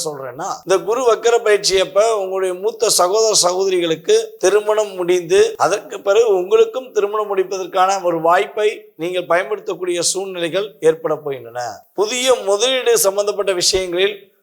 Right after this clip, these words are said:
புதிய தொழில் தொடங்குவதற்கான சம்பந்தப்பட்ட விஷயங்கள்ல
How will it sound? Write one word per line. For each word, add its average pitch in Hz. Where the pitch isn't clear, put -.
புதிய 226
தொழில் 226
தொடங்குவதற்கான 202
சம்பந்தப்பட்ட 180
விஷயங்கள்ல 165